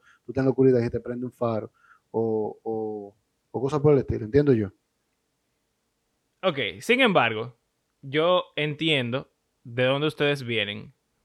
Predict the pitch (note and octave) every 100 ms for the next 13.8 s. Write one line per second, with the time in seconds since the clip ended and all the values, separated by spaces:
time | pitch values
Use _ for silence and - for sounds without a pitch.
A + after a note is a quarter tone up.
0 | _ _ D#3 E3 B2+ D3+ _ _ _ _
1 | _ - C3+ E3 D#3+ D#3 D#3+ - _ _
2 | _ _ _ _ _ _ C3 B2+ B2+ A#2+
3 | A2 G#2 - _ - B2+ C3 B2 C3+ D3
4 | - - _ - B2+ - - C3+ C3 -
5 | B2+ C3+ C#3+ C3 B2 C3+ C#3 C#3 C#3 C3+
6 | C3+ C#3 A#2 D3 - _ _ _ _ -
7 | A2 A2 C3 G#2+ A#2+ - _ _ _ _
8 | _ _ _ _ _ _ _ _ _ -
9 | D3 E3 D#3 E3+ D3+ F#3+ A3 G#3+ F3 D#3
10 | C3 - - _ _ _ C#3 C#3+ D#3+ G3
11 | G#3 G#3 - _ _ _ _ - D3 D3+
12 | A#2+ A2+ - _ _ _ - - D#3+ F3
13 | F#3+ F3 D3+ C#3+ C#3+ A#2 -